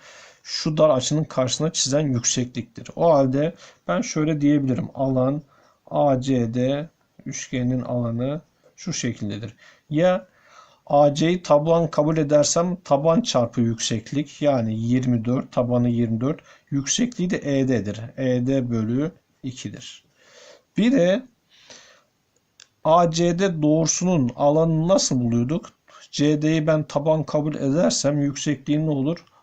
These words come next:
A B doğrusu olur. Yani sekiz çarpı on iki bölü iki olur. Buradan ta-, e, paydalar aynı ise birbirini götürür. Yirmi dört çarpı E D ne eşitmiş? Sekiz çarpı on iki. Yani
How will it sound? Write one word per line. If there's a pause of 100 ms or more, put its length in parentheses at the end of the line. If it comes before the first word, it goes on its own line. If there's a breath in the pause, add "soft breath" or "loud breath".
(160 soft breath)
A
B
doğrusu
olur.
Yani (300 soft breath)
sekiz
çarpı
on
iki
bölü
iki
olur. (720 loud breath)
Buradan
ta-,
e,
paydalar
aynı
ise (220)
birbirini
götürür.
Yirmi
dört
çarpı
E
D
ne
eşitmiş?
Sekiz
çarpı
on
iki.
Yani